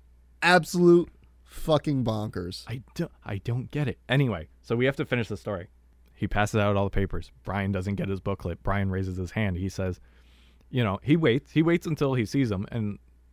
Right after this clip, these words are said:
Speaker 2: he, the instructor just kinda looks over at him, looks kinda confused, and goes, "Yeah? Like, what do, yeah, what do you, what do you need?" And he's like, "Oh, I didn't get another booklet. I didn't get, like, the, the booklet with the questions in it. I only have the answer sheet."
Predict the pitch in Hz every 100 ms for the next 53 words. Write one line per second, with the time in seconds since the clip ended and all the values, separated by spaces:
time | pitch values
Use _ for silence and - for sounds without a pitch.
0 | _ 127 123 113 113 98 _ _ _ _
1 | _ - 131 - 123 117 104 104 120 113
2 | 101 95 101 113 - 110 104 101 104 101
3 | 98 - - 104 - 95 110 101 - 98
4 | 98 95 - - - 123 120 139 - _
5 | _ _ _ _ - 104 117 107 123 117
6 | 101 110 107 104 110 104 107 87 - -
7 | - - - - - 131 131 123 117 -
8 | 180 143 131 131 135 123 123 107 110 160
9 | - 110 85 - _ - _ _ - _
10 | - 120 120 120 113 113 95 107 95 90
11 | 107 92 101 143 - 110 95 - 135 -
12 | 92 87 87 107 107 98 90 110 131 -
13 | - -